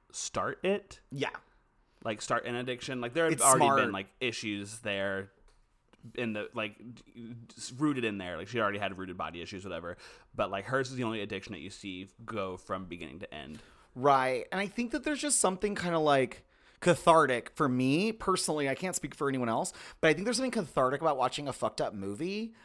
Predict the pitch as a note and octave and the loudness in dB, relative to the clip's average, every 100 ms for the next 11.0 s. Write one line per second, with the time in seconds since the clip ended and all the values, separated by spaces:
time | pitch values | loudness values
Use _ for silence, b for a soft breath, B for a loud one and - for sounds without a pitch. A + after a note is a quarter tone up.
0 | B B _ F3 F3 A3+ C#4+ D4+ D4+ E4 | B B _ 4 6 6 6 6 4 2
1 | B3+ - F3 D#3+ - F3 E3+ - D3 D3 | 2 4 4 4 6 8 8 8 4 6
2 | C#3+ D3+ A#2 - C#3 - D3 C3 B2 B2 | 6 4 0 -4 -4 0 0 2 2 4
3 | A#2 B2 A2+ B B - D#3+ E3 D#3 C#3+ | 4 2 -2 B B 2 8 8 8 6
4 | C3+ C#3 A#2 C#3 C#3+ C#3 - D3 B2+ B2+ | 6 6 6 4 2 0 4 6 6 4
5 | B2 B2+ C3+ A#2 B2 A#2 A#2+ A2 A2 C3 | 2 0 2 2 2 2 2 2 2 0
6 | A2 G#2 G#2 F#2+ D#2 D#2+ E2+ A2+ E3 F#3+ | 0 0 -2 -4 -4 -4 -4 -2 0 0
7 | G3+ B B B - F3+ F3+ A3 G#3+ - | -2 B B B 6 6 6 0 0 -2
8 | - A3+ - G3 C#3 D#3 C3+ C#3 D3+ C#3+ | -4 -6 4 4 4 2 2 2 2 2
9 | C3 C3+ B2+ - - D#3+ D#3+ A#2+ E2+ D#2 | 2 -2 0 0 0 -2 -2 -4 -4 -4
10 | G#1+ D2 G#2 - - - F#2 - B1 G1+ | -6 -6 -6 -6 -6 -4 -4 -4 -4 -6